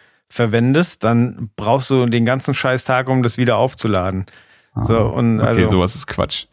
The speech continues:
Speaker 1: Ja, sowas ist
Speaker 2: Ähm,
Speaker 1: einfach Bullshit, so.
Speaker 2: Ja.
Speaker 1: Ja, aber also, ähm, tatsächlich, der, der Akku hält wirklich lange, aber wenn er mal down ist, dann brauchst du auch lange, um ihn wieder aufzuladen, es sei denn, du hilfst halt ein bisschen nach, so und, ähm,
Speaker 2: Also wird es dann wahrscheinlich einfach, äh, du haust es halt einfach am Abend, wenn du pennen gehst, in die,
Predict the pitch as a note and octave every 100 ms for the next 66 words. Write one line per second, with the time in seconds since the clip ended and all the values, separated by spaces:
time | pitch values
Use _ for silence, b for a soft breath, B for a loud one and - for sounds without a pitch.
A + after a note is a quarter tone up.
0 | _ - - - A2+ G2+ - F#2+ - -
1 | - - G#2+ A2+ - G2+ F#2+ - F#2+ F#2
2 | b b b b b b - B2+ D#3+ D3+
3 | D3+ D3+ D#3 E3 D#3 C#3+ D3+ D3+ C3+ C3
4 | A2+ D#3 C#3 F3 G3 F3 D#3+ C3+ C3+ C#3
5 | C#3 - - G#3 F3 E3 C#3+ E3 D#3+ C#3
6 | C#3 E3 F#3+ D#3 C#3+ C3+ D#3 D#3 C#3+ C#3
7 | C3+ D#3+ D#3+ C#3+ C3 C3 C#3 C#3 B2+ C3
8 | C3 D#3 C#3+ C#3 B2+ A#2+ B2 - B2+ A2
9 | A2 A2 A2 G#2+ A#2+ A2+ A2+ A2 G#2+ G2
10 | A#2+ A2+ G#2+ F#2 F#2+ - G2 F#2 G2+ -
11 | F2+ D#2+ D2 A2+ A2+ A2+ A#2 A#2+ A#2+ A2+
12 | G#2+ A2+ G#2 F#2+ G#2 G#2 - G2+ F#2+ G2+
13 | G2+ G2+ - - - E2+ F#2+ D#2+ B1 E2+
14 | F2+ E2+ E2+ - G#2+ G#2 G2+ G2 - A#2
15 | G#2+ G#2 A2+